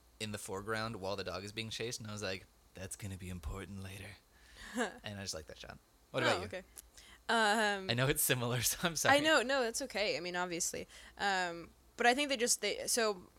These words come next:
Speaker 2: my favorite shot also involves dog and helicopter, and I think that they just did a really good job utilizing, like, their landscape as far as
Speaker 1: Mm-hmm.
Speaker 2: those shots. 'Cause first of all, the dog looks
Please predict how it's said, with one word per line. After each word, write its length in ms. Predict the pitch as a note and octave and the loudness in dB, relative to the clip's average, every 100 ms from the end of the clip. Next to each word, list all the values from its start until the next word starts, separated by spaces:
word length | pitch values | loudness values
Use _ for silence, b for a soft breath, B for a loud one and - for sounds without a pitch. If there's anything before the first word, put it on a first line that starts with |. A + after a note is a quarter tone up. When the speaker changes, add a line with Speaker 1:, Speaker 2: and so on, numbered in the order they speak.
| - | -4
Speaker 2:
my 300 | G#3+ G#3+ A3+ | 4 4 4
favorite 260 | G#3+ G3 | 2 0
shot 300 | - F#3 E3+ - | 0 0 0 -2
also 240 | - G3 G#3+ | -2 0 0
involves 300 | F#3+ F3+ F3+ | 0 0 0
dog 200 | D#3+ E3 | -2 -4
and 80 | F3 | -6
helicopter, 520 | E3+ F3 C#3+ - D#3+ | -10 -8 -8 -8 -8
and 100 | - | -4
I 100 | F#3+ | -4
think 220 | C4 D4 | -4 -2
that 160 | E4 G#3 | -4 -2
they 100 | G#3+ | -2
just 220 | G#3+ - | 0 -2
did 100 | G#3+ | -2
a 60 | F#3+ | -2
really 180 | F#3 | -4
good 140 | F#3+ F#3+ | -6 -4
job 260 | F#3 E3+ F3 | 0 0 -2
utilizing, 840 | F3 F3+ E3+ F3 F3 F3+ E3+ E3 E3 - _ - | -8 -6 0 0 0 -4 -6 -8 -10 -14 _ -10
like, 380 | F3+ D#3 E3 - _ - | -6 -6 -6 -16 _ -10
their 460 | E3+ D#3+ D#3 D3+ F3+ | -6 -4 -4 -6 -6
landscape 580 | D#3 E3+ - F#4 G#4+ - - B B B | -6 -4 -2 -2 -4 -6 -18 B B B
as 140 | A3 | -4
far 120 | - G#3 | 0 2
as 100 | G3+ | 2
Speaker 1:
Mm-hmm. 60 | |
Speaker 2:
those 80 | G3 | -2
shots. 460 | - F3+ - - - b b _ | -2 -2 -2 -4 -10 b b _
'Cause 120 | C#4 | -2
first 200 | D4 F4+ | 0 0
of 60 | D4 | 2
all, 140 | B3 | 2
the 100 | G3+ G#3 | 2 0
dog 320 | D4 D4+ B3+ | 2 4 2
looks 280 | A#3 - | -2 -2